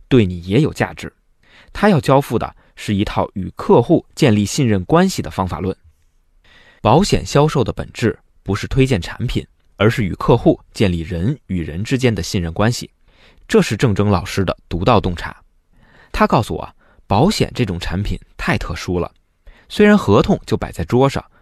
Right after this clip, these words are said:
但就算你一句句的念给客户听，人家也还是搞不懂每行条款到底在讲什么。买卖双方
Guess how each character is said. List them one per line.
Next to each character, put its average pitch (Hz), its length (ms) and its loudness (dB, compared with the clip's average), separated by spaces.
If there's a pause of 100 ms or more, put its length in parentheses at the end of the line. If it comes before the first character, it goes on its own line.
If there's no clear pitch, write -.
(140)
但 127 180 2
就 101 120 0
算 107 200 0
你 82 100 -4
一 101 200 -6
句 151 180 -6
句 113 160 -6
的 82 140 -6
念 101 200 -4
给 - 100 -12
客 - 180 -6
户 87 120 -8
听， 139 240 0 (460)
人 92 180 -2
家 101 140 2
也 90 120 -2
还 - 200 -2
是 - 140 0
搞 - 140 -2
不 - 120 -8
懂 - 120 -8 (220)
每 90 220 -6
行 117 240 -4
条 92 220 0
款 90 160 -6 (120)
到 104 160 2
底 82 120 -4
在 92 140 -6
讲 80 240 -8
什 - 140 -12
么。 - 120 -10 (720)
买 113 200 4
卖 175 140 4
双 151 220 2
方 156 220 2